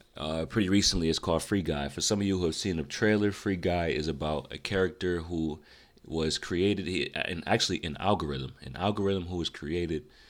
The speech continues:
um, in a game, in a world that's supposed to be meta,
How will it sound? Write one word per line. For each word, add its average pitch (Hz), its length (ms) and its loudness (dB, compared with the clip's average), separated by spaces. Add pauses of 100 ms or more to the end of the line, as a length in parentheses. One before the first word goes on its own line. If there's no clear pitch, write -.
(460)
um, 67 320 -8
in 90 120 0
a 80 80 2
game, 92 580 4 (960)
in 85 120 -8
a 80 80 -4
world 85 440 0
that's 80 160 -2
supposed 110 460 0
to 92 60 0
be 82 460 4 (920)
meta, 85 360 4